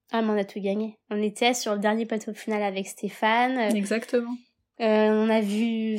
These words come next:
Speaker 1: bah, voilà, la, la danse, on a, on a vécu une fin de tournage aussi, c'est, c'est bête,
Speaker 2: Alors,
Speaker 1: mais quand tout le monde
Speaker 2: quand ça s'arrête, il se passe quoi ?
Speaker 1: Mais il se passe rien. <laughs> C'est ça,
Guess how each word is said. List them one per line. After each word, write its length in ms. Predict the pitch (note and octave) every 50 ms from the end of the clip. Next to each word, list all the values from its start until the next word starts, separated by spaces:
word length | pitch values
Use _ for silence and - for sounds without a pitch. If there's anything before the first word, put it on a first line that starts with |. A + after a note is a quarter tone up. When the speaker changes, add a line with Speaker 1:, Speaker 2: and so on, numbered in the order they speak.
| F#3 -
Speaker 1:
bah, 120 | G#3 G3+ F#3
voilà, 340 | G3 F#3 F3+ F3+ F#3 G#3 A3
la, 180 | G#3+ G3 F#3+
la 140 | F#3+ G3 F#3+
danse, 440 | F#3 F#3 G3 F3+ F#3+ G#3+ A3+ G#3+ -
on 80 | A3+ F#3+
a, 160 | F#3 F#3 F#3+
on 140 | F#3+ G3 G3
a 160 | G3 F#3+ G3 F#3+ F#3+ - - - -
vécu 260 | G#3+ A3 G#3+ - - C4+
une 220 | A3+ A3+ A3 G#3+
fin 200 | - - A#3+ A#3+
de 60 | A3
tournage 480 | - - A#3+ B3+ A#3 A3+ A#3+ D4 D4 A#3+
aussi, 360 | A3+ A3 - - B3 B3+ C4+
c'est, 340 | - - - G#3 G3 G3 G3
c'est 180 | G3 - - G3+ F#3+
bête, 140 | A3 B3+ D4
Speaker 2:
Alors, 140 | G#3 G#3+ G#3+
Speaker 1:
mais 60 | G#3+ -
quand 160 | G#3 G#3 G#3
tout 180 | G#3 - -
le 60 | A3+ A3
monde 160 | A3 A3 G#3+
Speaker 2:
quand 140 | A3 C#4 C#4+
ça 160 | C#4+ F4+ F4
s'arrête, 420 | F4+ - D#4 C4+ C#4+ B3+ B3 - -
il 40 |
se 100 | - -
passe 240 | - C4 C4 B3+ -
quoi ? 300 | - - C4+ C4+ B3+ C4 _ _ _ _ _
Speaker 1:
Mais 100 | C#4 D4+
il 40 | D4
se 60 | -
passe 240 | - F4 E4+ D#4+ - - - - - -
rien. 160 | E4 F#4 F4+ - - - - - - -
<laughs> 1040 | - D4 - - A4+ - - - A#4 B4+ C5 C#5 D5+ D5 A#4+ - C#5 C5+ A4+ G4+ -
C'est 240 | - - D#4+ E4+ D#4
ça, 160 | - -